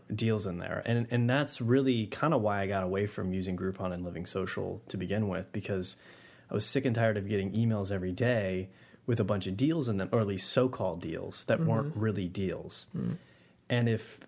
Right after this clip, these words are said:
Speaker 1: the Google search results get inundated with, you know, free shipping deal, which
Speaker 2: Right.
Speaker 1: really isn't a deal, it's something they
Speaker 2: Mm-hmm.
Speaker 1: always do, or,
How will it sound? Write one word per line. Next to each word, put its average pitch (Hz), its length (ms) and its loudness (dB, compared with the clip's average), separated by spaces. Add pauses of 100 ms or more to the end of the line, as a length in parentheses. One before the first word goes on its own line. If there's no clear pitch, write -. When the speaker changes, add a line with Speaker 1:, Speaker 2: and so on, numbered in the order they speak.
Speaker 1:
the 110 80 -2
Google 120 280 0
search 117 280 -2
results 98 440 -2
get - 220 -4
inundated 92 560 -2
with, 92 440 -6 (560)
you 101 100 -4
know, - 40 -4
free 101 280 -2
shipping 95 640 -4 (280)
deal, 90 540 0 (200)
which 101 220 -2
Speaker 2:
Right. 104 80 0
Speaker 1:
really 92 220 0
isn't 90 200 -4
a 82 40 -8
deal, 80 320 -6
it's 80 120 -10
something 87 240 2
they 73 60 2
Speaker 2:
Mm-hmm. 92 80 0
Speaker 1:
always 87 240 -4
do, 82 400 -6
or, 104 480 2